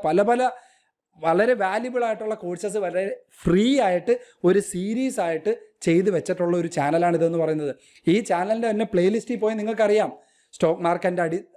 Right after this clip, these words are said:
ആ, അടിത്തറ തൊട്ടുള്ള കാര്യങ്ങൾ തൊട്ട് എന്തൊക്കെ കാര്യങ്ങൾ നിങ്ങൾ തിയറിറ്റിക്കലി പഠിക്കണോ അതെല്ലാം പഠിച്ച് ഏതൊരാൾക്കും ഈ ഒരു മേഖലയെ പറ്റി പഠിക്കാൻ പറ്റുന്ന രീതിയിൽ ആക്കി വെച്ചിട്ടുള്ള ഒരു ചാനലാണിതെന്ന് പറയുന്നത്.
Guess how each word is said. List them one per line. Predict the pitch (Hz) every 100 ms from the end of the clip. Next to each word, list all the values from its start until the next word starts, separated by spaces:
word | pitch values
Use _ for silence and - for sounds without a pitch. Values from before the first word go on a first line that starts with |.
| 165
ആ, | 160 160 -
അടിത്തറ | 156 170 180 262 262
തൊട്ടുള്ള | 233 196 214
കാര്യങ്ങൾ | 208 165 165 190
തൊട്ട് | 175 151
എന്തൊക്കെ | 156 139 175 214 220 240
കാര്യങ്ങൾ | 196 196 226 269 - -
നിങ്ങൾ | 190 190 202 -
തിയറിറ്റിക്കലി | 180 208 226 233 233 226
പഠിക്കണോ | 196 160 156 165 185 - _ _ _ -
അതെല്ലാം | 156 160 160 160 180 185 196
പഠിച്ച് | 170 156 196 202
ഏതൊരാൾക്കും | 160 185 208 226 240 214 185 214 202
ഈ | 175
ഒരു | 185
മേഖലയെ | 180 160 170
പറ്റി | 175 170
പഠിക്കാൻ | 160 156 147 170
പറ്റുന്ന | 165 170
രീതിയിൽ | 165 156 156 165 233 - _ _
ആക്കി | 151 156 185
വെച്ചിട്ടുള്ള | 160 180 156 160
ഒരു | 156
ചാനലാണിതെന്ന് | 147 139 143 143 139 135
പറയുന്നത്. | 131 127 123